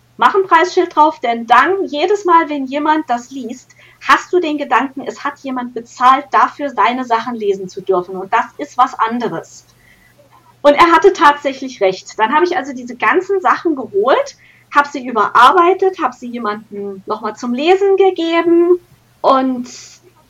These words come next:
die hat dann die sämtlichen Fehler gefunden und noch mehr und oh mein Gott, es waren so viele Fehler. Also, ich warte immer noch, dass ich Kirsten bei einer Messe mal sehe, weil die muss ich zum Essen einladen. Die hat so viel gefunden und fünfzig Prozent der Erfolg der Elche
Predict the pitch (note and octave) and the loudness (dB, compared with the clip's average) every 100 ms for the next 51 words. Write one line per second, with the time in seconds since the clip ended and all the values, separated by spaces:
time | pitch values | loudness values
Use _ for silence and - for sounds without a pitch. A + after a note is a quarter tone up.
0 | - C#4+ F4 D#4+ D#4 C#4 C4 B3 A#3 B3+ | -6 2 4 4 0 -2 -2 -8 0 4
1 | F4+ F#4 F4 D4 - D#4+ D#4+ D4 D4 D4 | 4 4 0 0 -2 0 2 2 0 -2
2 | D#4 D4+ - C4 C4 B3+ A3+ A3 C#4 E4+ | -2 0 -2 -4 -4 -4 -8 -6 0 2
3 | E4 B3+ B3 C#4 C#4+ C#4+ C4+ C4 G#3+ - | 2 2 0 0 2 -2 -4 -4 -8 -8
4 | A3 G3 B3 F4 - A3 F#3+ - F3+ F#3+ | -6 -8 -6 -6 -4 -4 -2 2 2 4
5 | G4+ - _ _ _ _ _ _ - B3 | 2 -2 _ _ _ _ _ _ -4 -2
6 | B3 B3 - - _ - - - - - | 0 -2 -4 -8 _ -20 -20 -20 -20 -16
7 | D#4+ - _ _ - _ - _ - - | -16 -16 _ _ -20 _ -20 _ -20 -20
8 | - B3 - C4 - - D#4+ E4+ E4+ F4 | -16 -14 2 4 4 2 2 4 4 2
9 | D#4 D4 - E4+ E4+ - D#4 D#4+ D#4 B3 | 0 -2 -4 0 0 0 0 2 2 0
10 | A3+ C4+ C#4 C4 C4+ F#4 F#4 E4+ E4+ F4 | -2 0 2 2 2 4 4 4 4 4
11 | F4+ C#4 C4 C4 C4 - B3 B3+ D#4+ D#4+ | 4 2 -2 -4 -6 -12 -6 -4 -2 0
12 | D4 D4+ C4+ D4+ D#4+ B3 G3+ - - D#4+ | 0 2 2 2 0 -2 -8 -10 -2 0
13 | G4 C4 G#3 G3 G#3+ A#3+ B3 D#4 C4+ B3+ | 2 2 0 0 -2 -2 -6 -6 -6 -6
14 | D4 F4 - E4 - C#4+ D4 C#4+ C#4+ B3+ | -4 -4 -4 -6 -6 -6 -4 -4 -2 -4
15 | B3+ B3+ B3+ A#3+ A#3+ B3 B3 | -2 -4 -4 -6 -4 -4 -4